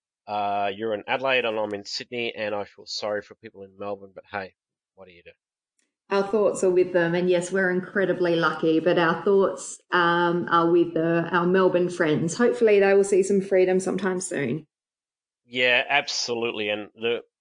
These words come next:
Speaker 1: thing about you, you've got the Care app, which is for care homes and,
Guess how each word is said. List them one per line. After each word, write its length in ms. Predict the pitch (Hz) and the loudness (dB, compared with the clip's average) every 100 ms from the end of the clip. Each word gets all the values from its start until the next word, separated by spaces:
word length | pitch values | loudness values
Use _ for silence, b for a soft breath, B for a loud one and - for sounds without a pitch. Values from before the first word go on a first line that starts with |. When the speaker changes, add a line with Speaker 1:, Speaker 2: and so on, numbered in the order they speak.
| _ | _
Speaker 1:
thing 180 | 170 165 | -6 -2
about 240 | 127 123 | -2 -2
you, 140 | 120 120 | -4 -6
you've 260 | 117 107 | -6 -8
got 160 | 117 - | -10 -10
the 100 | 107 _ - | -12 _ -6
Care 340 | 123 117 117 - | -2 -2 -2 -4
app, 280 | 120 113 - _ _ _ _ _ - | -4 -4 -8 _ _ _ _ _ -16
which 240 | 113 - | -10 -8
is 320 | 120 110 107 | -4 -4 -6
for 480 | - - 113 107 104 - _ _ _ _ _ _ _ _ _ | -10 -10 -6 -4 -6 -10 _ _ _ _ _ _ _ _ _
care 200 | 120 117 | -4 -4
homes 720 | 107 123 127 123 120 120 113 | -2 -2 -2 -6 -8 -10 -10
and, 400 | 107 101 98 98 | -10 -10 -14 -20